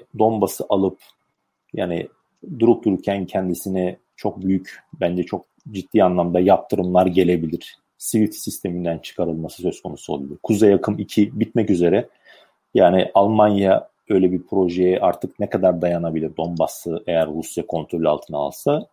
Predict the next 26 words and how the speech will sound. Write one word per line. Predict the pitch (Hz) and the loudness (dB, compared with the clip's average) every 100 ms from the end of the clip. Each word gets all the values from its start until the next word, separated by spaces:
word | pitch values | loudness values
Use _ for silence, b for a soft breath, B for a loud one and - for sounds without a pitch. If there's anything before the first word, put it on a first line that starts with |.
| - | -8
ondan | 87 95 | -4 0
emin | 98 95 104 | 0 0 2
değilim. | 95 82 82 147 _ _ _ _ _ - | 2 2 0 -8 _ _ _ _ _ -10
Hani | 87 82 - | -6 -6 -6
neticede | 92 - 92 95 | -8 -2 2 2
şu | - | 4
an | 98 95 | 2 4
hala | 95 98 95 | 6 6 8
arkasında | 95 90 - - 98 92 | 6 4 -2 -6 -4 0
duruyor | 98 98 - | 4 4 4
projenin | 90 85 107 170 | 0 0 2 4
ama | 156 85 - - - 92 | 4 2 -2 -10 -10 -2
Donbass'ta | 90 95 92 - 90 | -2 2 0 0 -6
bir | 87 | -4
savaş | - - 90 90 | -6 -4 -2 -2
çıktığı | - - - 87 | -4 -14 -10 -6
takdirde. | 80 - - 90 170 - b b b | -6 -8 -18 -10 -10 -12 b b b
Dolayısıyla | 143 165 170 160 | 4 4 6 6
Rusya | 123 170 - 127 | 8 6 4 2
orayı | 120 151 104 | 4 4 4
zaten | 123 127 131 104 | 4 4 0 0
dediğim | 104 113 | -4 -2
gibi | 101 92 | -2 -2
o | |
savaşı | 101 - 117 113 | -2 -2 -2 -2
istemiyor. | 110 - - 110 95 - | -6 -6 -2 -2 -2 -6